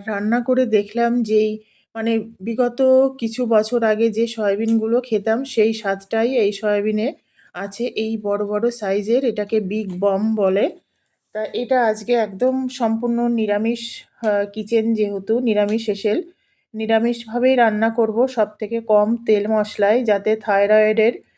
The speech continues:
যারা পেশেন্ট আছেন তারাও খেতে পারেন। এখানে দেখুন জলটা ফুটছে, এই জলের মধ্যে সয়াবিনটাকে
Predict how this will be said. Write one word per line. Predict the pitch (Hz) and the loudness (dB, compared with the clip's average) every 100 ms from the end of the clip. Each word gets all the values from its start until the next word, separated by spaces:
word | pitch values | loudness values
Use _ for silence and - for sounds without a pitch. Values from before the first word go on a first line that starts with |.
| _ _ - | _ _ -16
যারা | 180 214 202 202 | -6 -2 0 0
পেশেন্ট | 202 226 220 247 | 2 2 2 0
আছেন | 247 233 277 294 | 0 0 -2 0
তারাও | 208 202 208 | 2 2 0
খেতে | 208 190 196 | -2 -4 0
পারেন। | 190 190 202 | 0 0 -2
এখানে | 220 240 233 | -2 -2 2
দেখুন | 220 226 240 | 0 2 0
জলটা | 208 202 190 233 | 2 0 0 -2
ফুটছে, | 226 220 185 - 240 - - - - - - _ _ | -2 -4 -4 2 2 2 -4 -20 -20 -20 -20 _ _
এই | 202 254 | -10 -8
জলের | 220 226 214 240 | -2 0 2 0
মধ্যে | 240 226 190 220 | 0 -4 -2 -4
সয়াবিনটাকে | 233 220 208 220 220 214 240 294 | 0 0 0 -2 -2 -2 0 0